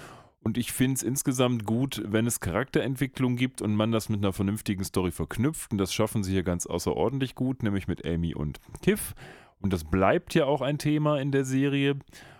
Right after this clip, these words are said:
Und auch sonst ist das einfach eine, eine kurzweilige Episode mit netten Gags. Das Thema Sex ist ja immer so ein bisschen schwierig. Heute würde man's, wie gesagt, wahrscheinlich anders lösen, aber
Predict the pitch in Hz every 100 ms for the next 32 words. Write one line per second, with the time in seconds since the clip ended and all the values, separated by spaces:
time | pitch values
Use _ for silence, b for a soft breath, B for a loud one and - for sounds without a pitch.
0 | B _ 143 143 110 113 123 196 131 -
1 | 147 - 143 165 143 143 139 135 - 165
2 | 190 - 151 147 156 143 - 127 - 104
3 | 120 160 170 139 120 110 110 135 123 98
4 | 107 117 156 - 127 - - 147 156 131
5 | - 147 160 - 139 143 127 139 131 123
6 | 131 - 110 98 - 110 107 143 165 156
7 | 160 160 147 - 107 110 135 135 123 127
8 | 123 127 123 113 117 113 117 - 107 104
9 | 101 - 98 131 135 - 123 131 123 120
10 | 107 107